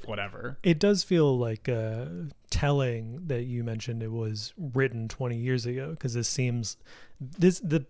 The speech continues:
Speaker 2: the dialogue in this movie is weird. It's stilted in parts. Some of it's classic, cool Cronenberg.
Speaker 1: Yeah.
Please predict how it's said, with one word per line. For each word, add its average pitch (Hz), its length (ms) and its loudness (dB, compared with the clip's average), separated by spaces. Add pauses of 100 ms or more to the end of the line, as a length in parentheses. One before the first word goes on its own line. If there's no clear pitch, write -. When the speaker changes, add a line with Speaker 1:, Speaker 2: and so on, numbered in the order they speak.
(320)
Speaker 2:
the 151 100 2
dialogue 220 600 6
in 208 100 4
this 190 200 0
movie 135 380 2
is 113 260 -2
weird. 117 500 -6 (220)
It's - 220 -4
stilted 160 680 4
in 175 240 2
parts. 123 500 0
Some 156 200 0
of 170 120 2
it's 180 200 -2 (340)
classic, 123 500 0 (400)
cool 127 360 0
Cronenberg. 117 720 -4
Speaker 1:
Yeah. 139 360 12